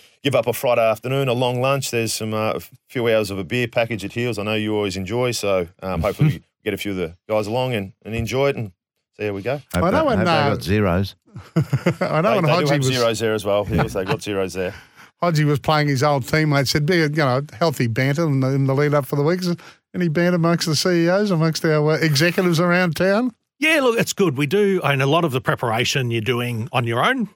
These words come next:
Speaker 4: Um, obviously, we have a, a choreographer who's working with us,
Speaker 2: Mm-hmm.
Speaker 4: but a lot of it you're sort of, you're doing on your own. We've all got different events on to help raise funds,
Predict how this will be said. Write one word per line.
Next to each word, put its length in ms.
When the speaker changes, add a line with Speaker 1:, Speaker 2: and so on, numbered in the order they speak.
Speaker 4:
Um, 380
obviously, 240
we 160
have 140
a, 180
a 220
choreographer 600
who's 460
working 300
with 180
us, 320
Speaker 2:
Mm-hmm. 240
Speaker 4:
but 140
a 60
lot 240
of 140
it 120
you're 100
sort 140
of, 100
you're 120
doing 260
on 120
your 120
own. 460
We've 160
all 120
got 200
different 240
events 320
on 200
to 100
help 200
raise 220
funds, 420